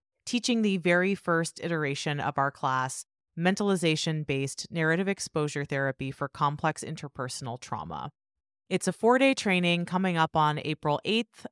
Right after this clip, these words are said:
ninth, eighteenth, and nineteenth of twenty twenty-four. This is a thorough training where you will be provided with a comprehensive framework for processing your client's complex interpersonal trauma through narrative,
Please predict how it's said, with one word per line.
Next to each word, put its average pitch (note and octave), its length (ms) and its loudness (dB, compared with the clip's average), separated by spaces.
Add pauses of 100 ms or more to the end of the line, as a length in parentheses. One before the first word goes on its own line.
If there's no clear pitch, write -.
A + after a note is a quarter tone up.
ninth, D#3 540 0 (180)
eighteenth, A3 600 0 (100)
and D#3+ 180 -2
nineteenth F#3+ 600 0 (340)
of F#3 160 -2
twenty C#3 280 -6
twenty-four. C3 680 -8 (320)
This F#3+ 360 0
is F3 360 -2
a E3 180 -4
thorough B3 500 4
training F#3+ 500 0
where E3+ 160 2
you D#3+ 180 -4
will D#3+ 140 2
be D#3+ 180 -2
provided D#3+ 600 2
with D#3+ 160 0
a D3+ 180 -2
comprehensive G#3+ 840 2
framework F3+ 640 -2
for E3 160 0
processing E3 680 0
your D3+ 140 -2
client's D3+ 560 -4
complex D#3+ 560 0
interpersonal D3+ 760 -6
trauma C#3+ 400 -2
through C#3+ 180 -8
narrative, C#3+ 720 -6